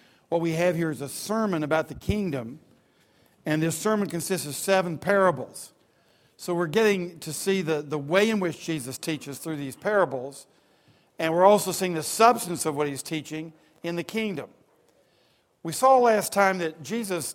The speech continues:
teaches in parables for a couple of obvious reasons, uh,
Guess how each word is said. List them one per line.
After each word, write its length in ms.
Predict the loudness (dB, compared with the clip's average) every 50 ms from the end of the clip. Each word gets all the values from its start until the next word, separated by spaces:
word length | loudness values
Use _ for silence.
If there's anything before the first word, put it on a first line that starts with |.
| _ _ -8
teaches 360 | -6 -6 -6 -6 -8 -8 -6
in 140 | -8 -8 -8
parables 680 | -4 0 2 2 2 2 0 -4 -4 -6 -6 -10 -14 -16
for 400 | -12 -6 -2 0 2 2 0 -2 -6 -14 -12 _ -8
a 60 | -6
couple 280 | -2 -2 -2 0 0 0
of 80 | 2
obvious 460 | 4 4 4 4 4 2 -2 -4 -4
reasons, 580 | -6 -8 -8 -8 -10 -12 -14 -16 -16 -16 -18 -20 _ _ _ _ _ _ _ _ _ _ _ _ _ _ _ _ _
uh, 280 | 0 0 0 0 -2